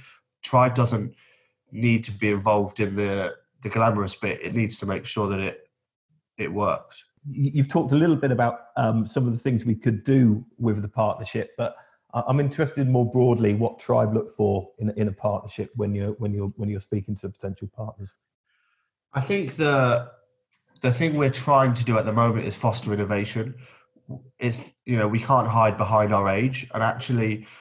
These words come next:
Speaker 1: we would be naive not to ignore the great ideas of some of the businesses that want to work with us. So what we're trying to do is find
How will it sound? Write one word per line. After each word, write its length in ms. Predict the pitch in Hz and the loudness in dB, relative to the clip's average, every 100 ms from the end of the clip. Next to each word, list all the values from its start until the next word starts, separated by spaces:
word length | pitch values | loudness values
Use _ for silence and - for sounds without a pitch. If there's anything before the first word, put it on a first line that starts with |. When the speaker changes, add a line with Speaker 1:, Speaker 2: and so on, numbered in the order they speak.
| _ _ _ _ _ | _ _ _ _ _
Speaker 1:
we 220 | 110 117 117 | -2 2 4
would 180 | 113 | 2
be 120 | 117 113 | 0 2
naive 400 | 113 113 113 110 | 4 4 2 2
not 180 | 107 | 0
to 120 | - 107 | 0 -2
ignore 320 | 101 110 104 | 2 2 0
the 60 | |
great 240 | 95 107 104 | 0 0 2
ideas 420 | 101 98 101 92 | 0 2 0 0
of 80 | 92 | -4
some 160 | 107 | -4
of 40 | 101 | -2
the 40 | |
businesses 480 | 87 101 101 95 98 | -2 -2 -4 -8 -8
that 120 | 98 | -8
want 160 | 101 101 | -6 -4
to 60 | 98 | -2
work 300 | 101 - - | -2 -2 -6
with 140 | 92 | -4
us. 260 | 95 127 123 - _ | -2 -4 -6 -16 _
So 460 | - 120 110 104 - - - | -2 2 4 2 -4 -18 -2
what 180 | 120 113 | 0 4
we're 220 | 123 123 | 4 4
trying 320 | 120 120 107 | 4 2 2
to 100 | 101 | 0
do 200 | 107 104 | -2 0
is 100 | 98 | -2
find 540 | - 117 107 101 98 | 0 2 2 2 -4